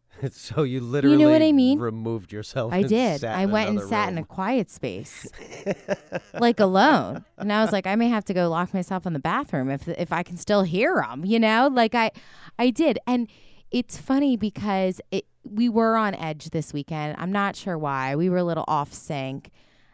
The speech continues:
Speaker 2: And it just, you know, it grated on me. <laughs> And then last night,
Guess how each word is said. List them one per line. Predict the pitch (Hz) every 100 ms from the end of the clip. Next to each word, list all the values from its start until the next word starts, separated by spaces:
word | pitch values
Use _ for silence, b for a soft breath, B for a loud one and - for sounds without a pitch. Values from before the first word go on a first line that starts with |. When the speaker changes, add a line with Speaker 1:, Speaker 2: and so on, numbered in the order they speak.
| _
Speaker 2:
And | 190 185
it | 185 196
just, | - - -
you | 202
know, | 135 120 - - -
it | 220 -
grated | 196 180 180 170
on | 139
me. | 139 135 -
<laughs> | -
And | 220 226 214
then | 214 220 185 160 190 - _ _ _ _ b b b b b b -
last | 165 165 196 - 214
night, | 143 127